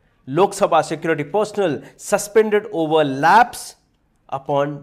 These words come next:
demand discussion on breach. இது இப்போ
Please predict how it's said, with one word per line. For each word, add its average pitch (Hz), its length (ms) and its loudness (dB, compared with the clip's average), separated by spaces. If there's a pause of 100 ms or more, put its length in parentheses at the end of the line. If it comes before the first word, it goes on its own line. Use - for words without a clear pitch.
demand 147 500 -2
discussion 139 560 -12 (300)
on 135 260 -20 (220)
breach. - 380 -20 (680)
இது 220 480 -2 (100)
இப்போ 180 340 0